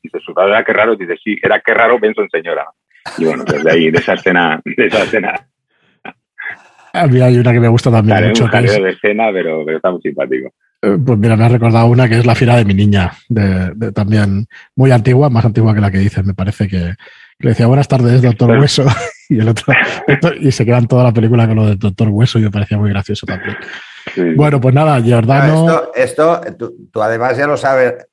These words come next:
Speaker 3: lo sabes de sobra, Giordano, porque has estado usando mucho escenas de esa película,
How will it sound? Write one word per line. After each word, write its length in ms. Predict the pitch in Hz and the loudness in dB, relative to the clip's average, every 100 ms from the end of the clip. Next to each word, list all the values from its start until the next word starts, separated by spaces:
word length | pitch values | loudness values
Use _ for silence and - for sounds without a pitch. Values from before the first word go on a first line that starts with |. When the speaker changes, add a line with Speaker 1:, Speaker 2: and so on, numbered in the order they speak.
| _ | _
Speaker 3:
lo 160 | 110 | -10
sabes 300 | 101 135 120 | -4 -2 -2
de 80 | 107 | -4
sobra, 260 | - 131 123 | -4 -2 0
Giordano, 400 | 120 117 127 135 | 0 0 -2 -2
porque 220 | 120 110 | -6 -6
has 80 | 107 | -8
estado 300 | 107 120 113 | -4 -2 -4
usando 600 | - 120 110 107 90 - _ _ _ | -2 -4 -2 -4 -6 -10 _ _ _
mucho 460 | 98 113 127 123 | -12 -10 -8 -6
escenas 440 | 107 - 117 113 98 | -6 -4 -4 -2 -4
de 100 | 107 | -4
esa 180 | 117 113 | -4 -4
película, 640 | 107 113 - 135 - - | -6 -6 -4 -2 -2 -6